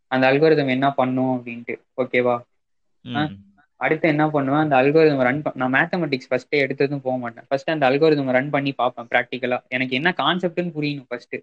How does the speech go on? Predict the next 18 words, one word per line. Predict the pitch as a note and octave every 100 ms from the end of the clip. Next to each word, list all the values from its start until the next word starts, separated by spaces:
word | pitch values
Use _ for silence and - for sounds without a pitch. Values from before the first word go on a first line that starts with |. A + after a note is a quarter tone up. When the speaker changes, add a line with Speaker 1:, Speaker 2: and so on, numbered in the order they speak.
| - - _ _ _ _ _
Speaker 1:
ஓகேவா? | C3 C3 B2+ B2+ -
Speaker 2:
ம். | B2 A#2 G2 F#2+ - D3+
Speaker 1:
ஆ, | D#3+ - _
இப்படி, | C#3 E3+ F3+
Speaker 2:
கரெக்ட். |
Speaker 1:
இப்படி | D3+ E3+ F3
லேர்ன் | F3+ G3
பண்ணாங்கன்னா | F3 D#3+ E3 E3+
நிச்சயமா | D3+ D#3 D#3
அவங்க | E3 D3+ C3 B2+ A#2+ A#2+ A#2 _
ஒரு | C3
இன்ட்யூட்டிவா | C3+ D#3+ G#3 F#3+ E3+ D#3+ E3
இருக்கும் | D3 B2
அவங்க | A#2 A#2+ A#2+
கத்துக்கிறது. | B2+ B2+ E3 D3+ B2+
அதுக்கப்புறமா | B2 C3+ E3+ E3+ F3+ F3 F#3+
அவங்க | F#3+ E3+ C#3+
வந்துட்டு, | C#3+ C#3+ E3+ G3